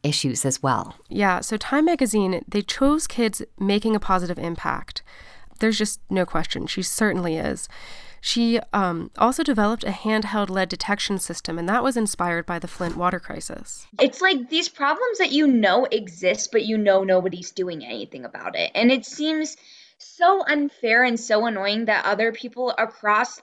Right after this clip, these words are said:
Speaker 3: the country are having to go through something like this, but you're not having to go through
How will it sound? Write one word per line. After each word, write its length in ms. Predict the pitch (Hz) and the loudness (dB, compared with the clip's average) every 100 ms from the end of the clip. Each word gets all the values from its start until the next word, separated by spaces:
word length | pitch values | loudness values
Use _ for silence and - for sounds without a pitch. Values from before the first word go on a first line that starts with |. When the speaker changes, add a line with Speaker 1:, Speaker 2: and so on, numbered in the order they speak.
| - | -2
Speaker 3:
the 100 | - | -2
country 540 | - 233 359 339 226 | 0 -2 -2 0 2
are 140 | 170 | 2
having 400 | 202 190 214 240 | 2 2 0 0
to 80 | 240 | -6
go 240 | 196 190 202 | -4 -2 -2
through 200 | 220 226 | -4 -16
something 340 | 247 - 269 | -16 -16 -8
like 240 | 262 269 | -4 -4
this, 200 | 294 285 | -4 -8
but 200 | - 233 | 0 0
you're 220 | 202 214 208 | 2 2 2
not 340 | 180 185 135 - | 4 4 2 -2
having 340 | 233 233 247 | -2 -2 -2
to 80 | 240 | -2
go 160 | 254 | -2
through 120 | 254 | -2